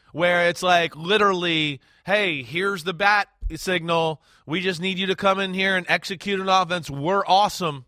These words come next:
You don't even have to be that awesome. You could come in here and we can win a Super Bowl." I, I, I mean, Mike, I hear you, man. I really do. I'm, I, I'm not gonna say it's dead until it's, it's dead.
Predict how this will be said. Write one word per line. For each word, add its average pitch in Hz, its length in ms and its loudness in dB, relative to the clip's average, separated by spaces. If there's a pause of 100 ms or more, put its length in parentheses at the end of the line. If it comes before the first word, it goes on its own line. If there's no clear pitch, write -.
You 165 160 -2
don't 196 160 0
even 185 180 -4
have 185 220 -4
to 196 100 -2
be 214 180 -4
that 180 220 4
awesome. 147 480 0 (380)
You 156 140 -4
could 180 180 -8
come 185 180 0
in 185 140 -4
here 180 460 0 (320)
and 156 400 -2
we 160 80 0
can 170 120 -6
win 180 140 -2
a 170 60 -4
Super 180 320 -4
Bowl." 139 400 0 (280)
I, 127 260 0 (500)
I, 123 80 -2
I - 40 -4
mean, 127 220 -12
Mike, 131 220 -6
I 139 160 0
hear 156 140 -8
you, 110 160 -8
man. 98 280 -12
I 104 100 -8
really 117 280 -10
do. 110 180 -6
I'm, 104 260 -6
I, 120 160 0 (100)
I'm 139 100 -4
not 139 180 -2
gonna 127 360 -6
say 139 240 -4
it's 113 160 -8
dead 123 260 -2
until 117 320 -6
it's, - 260 -12
it's 107 220 -14
dead. 85 300 -8